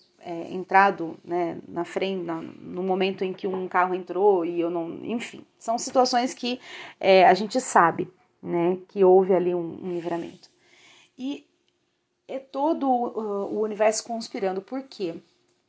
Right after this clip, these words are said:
Eu, a minha vida inteira, eu ouvi das pessoas o quanto é perigoso moto. Mas eu sempre confiei que nada ia acontecer comigo. E assim, uma única vez eu tive um, eu,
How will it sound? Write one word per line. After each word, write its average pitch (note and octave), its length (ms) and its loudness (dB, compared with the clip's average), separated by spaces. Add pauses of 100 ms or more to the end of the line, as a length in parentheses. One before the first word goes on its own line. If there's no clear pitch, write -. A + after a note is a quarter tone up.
(220)
Eu, A#3 400 -4
a G#3+ 100 -4
minha A3+ 200 -4
vida B3+ 160 -2
inteira, A3+ 340 2
eu A3 80 8
ouvi G3 420 0
das F#3 220 -2
pessoas F#3+ 420 -2
o G#3+ 60 -8
quanto A3 220 -6
é - 20 -14
perigoso G3 560 0
moto. E3+ 340 -6 (440)
Mas A#3+ 160 2
eu D#4 60 2
sempre G4+ 340 4
confiei C#4+ 480 4
que C#4 100 -2
nada A#3+ 240 2
ia G#3+ 80 4
acontecer F#3 440 -4
comigo. - 380 -14 (1120)
E A#3+ 140 -10
assim, F#3 460 -8 (760)
uma C4 220 0
única F4 480 6
vez G#3 600 2 (640)
eu G#3+ 180 -4
tive G3 280 -10
um, G#3 320 -6
eu, E3+ 160 -8